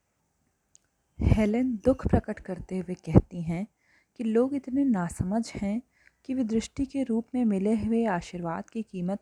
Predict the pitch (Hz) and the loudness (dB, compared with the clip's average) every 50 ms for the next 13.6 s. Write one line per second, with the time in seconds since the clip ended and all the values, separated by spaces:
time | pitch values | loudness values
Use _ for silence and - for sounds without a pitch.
0 | - 180 180 175 202 226 - - 196 170 160 160 - - - 165 175 202 - _ | -6 -4 -2 0 0 0 0 -2 -6 -6 -6 -8 -8 -8 -8 -8 -8 -8 -10 _
1 | _ _ _ _ _ _ - 214 208 214 208 - - 240 247 240 - - - 196 | _ _ _ _ _ _ -4 -2 0 0 0 0 0 2 2 0 -2 -4 -6 -6
2 | 180 170 - - - 175 175 196 214 208 185 165 - - - - 170 - 160 151 | -4 -4 -4 -2 -2 0 2 2 2 0 0 -2 -4 -8 -10 -14 -14 -10 -8 -8
3 | 147 - - - - 160 156 151 147 160 160 _ _ _ _ _ _ _ _ _ | -8 -8 -10 -10 -8 -6 -6 -4 -6 -6 -8 _ _ _ _ _ _ _ _ _
4 | _ _ - 185 220 214 - _ - 240 254 285 - _ _ _ - 208 - - | _ _ 0 0 0 0 -2 _ -6 -6 -6 -6 -6 _ _ _ -14 -12 -4 0
5 | 214 208 208 202 196 190 190 196 240 254 - - - 233 233 254 - _ _ - | 2 4 4 4 4 4 4 4 2 2 0 -4 -4 -2 -2 -2 -4 _ _ -2
6 | 196 196 196 196 202 208 226 233 - - 233 220 - - - - 196 - - - | 0 2 2 2 2 2 0 -2 -2 -4 -6 -6 -6 -6 -2 0 0 0 0 -2
7 | 220 220 214 - - 196 - - 196 202 202 214 208 180 - 165 170 175 170 - | -2 -2 -2 -4 -8 -10 -8 -4 -4 -2 0 0 -2 -2 -2 -2 -2 -2 -2 0
8 | - 226 220 185 165 160 156 165 170 170 - 180 185 208 - _ _ _ _ _ | 0 2 2 2 0 0 -2 -2 -4 -4 -4 -6 -6 -6 -8 _ _ _ _ _
9 | _ - - 196 196 196 208 214 185 180 165 151 160 190 - _ - 170 160 156 | _ -6 -2 2 4 4 4 4 4 4 2 2 2 -2 -4 _ -4 0 0 0
10 | 160 - 135 135 - - - - - - - 143 127 147 143 147 - _ _ _ | 0 -2 -4 -8 -8 -10 -10 -12 -10 -10 -10 -10 -8 -8 -10 -10 -14 _ _ _
11 | _ _ _ _ _ _ _ _ _ _ _ _ _ _ _ _ _ _ _ _ | _ _ _ _ _ _ _ _ _ _ _ _ _ _ _ _ _ _ _ _
12 | _ 233 202 196 208 202 202 - - - 208 196 208 - _ _ - 285 285 269 | _ -8 -4 -2 -2 -2 -2 -4 -6 -4 -2 -2 -2 -2 _ _ -2 0 0 2
13 | 214 208 196 - 254 262 233 - 208 208 226 | 6 8 8 8 8 6 2 2 0 -2 -2